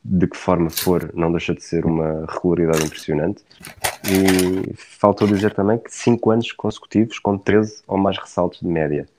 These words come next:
Ah, <laughs> impressionante. Ahm, essa comparação com Anthony Davis, curiosamente, o Dwight Howard sai para os Lakers na época em que o Anthony Davis chega à N B A.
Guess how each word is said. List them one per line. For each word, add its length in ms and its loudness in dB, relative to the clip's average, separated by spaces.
Ah, 320 -6
<laughs> 40 -14
impressionante. 600 0
Ahm, 580 -2
essa 220 -2
comparação 420 0
com 100 0
Anthony 240 0
Davis, 420 -2
curiosamente, 880 2
o 60 0
Dwight 260 2
Howard 220 2
sai 160 0
para 160 -2
os 100 -2
Lakers 460 0
na 180 4
época 360 4
em 80 -2
que 100 -4
o 40 2
Anthony 240 -2
Davis 260 -2
chega 220 -2
à 40 0
N 80 0
B 120 2
A. 160 0